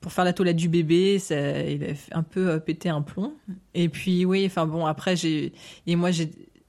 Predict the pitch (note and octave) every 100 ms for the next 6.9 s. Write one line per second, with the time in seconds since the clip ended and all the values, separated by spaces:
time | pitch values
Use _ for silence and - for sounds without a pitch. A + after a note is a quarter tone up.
0 | _ _ _ - D#3+ D#3+ D#3+ D#3 D#3 D#3
1 | D3+ D#3+ E3 D3+ A#2 F#2 F#2+ D3 - G3
2 | G3 D#3+ D#3+ D#3 D3 D#3 D#3+ E3+ D#3 D3+
3 | - F3 E3+ D#3+ D#3+ D#3+ - F#3 F#3 F#3+
4 | G3 E3 - - - E3+ F3 E3+ D#3 D3+
5 | D3+ D3+ D#3+ - - - - F3 E3+ -
6 | - F3+ F3 E3+ - - F#3+ F#3